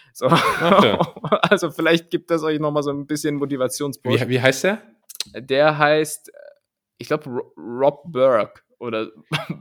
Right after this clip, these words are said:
Speaker 1: Burke, wie französisch,
Speaker 2: Ich, ich,
Speaker 1: Kotz.
Speaker 2: ich mein, zumindest mal gehört zu haben, dass der tatsächlich auch wahnsinnig viel Kohle verdient da am Times Square.
Speaker 1: Ja, ich sag
Speaker 2: Ähm,
Speaker 1: ja.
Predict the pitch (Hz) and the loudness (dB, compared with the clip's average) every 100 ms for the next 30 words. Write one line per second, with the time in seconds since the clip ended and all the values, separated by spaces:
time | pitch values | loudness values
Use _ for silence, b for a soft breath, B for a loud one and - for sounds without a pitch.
0 | - - 117 110 104 - 123 117 - 117 | -12 0 2 2 0 -8 -14 -12 -10 -6
1 | - 120 110 110 120 123 127 - - _ | -6 -6 -6 -4 2 2 2 -6 -10 _
2 | _ 131 139 151 156 147 170 165 156 147 | _ -6 -2 -4 -4 -4 -4 -2 -2 0
3 | 151 - 147 135 131 - 139 135 - 143 | 0 -2 -6 -2 -2 -2 -10 -10 -6 -4
4 | 139 135 - 120 - - 117 117 147 135 | -4 -4 -4 -4 -4 -12 -2 -2 0 -4
5 | 123 - 123 - 135 117 98 92 98 98 | -4 -6 -4 0 2 2 0 -4 -8 -4
6 | 90 92 101 98 98 - 110 147 B B | -4 -4 -4 -4 -4 -2 -2 -4 B B
7 | B B - 196 226 120 117 135 117 113 | B B -6 -2 2 2 2 0 -2 -6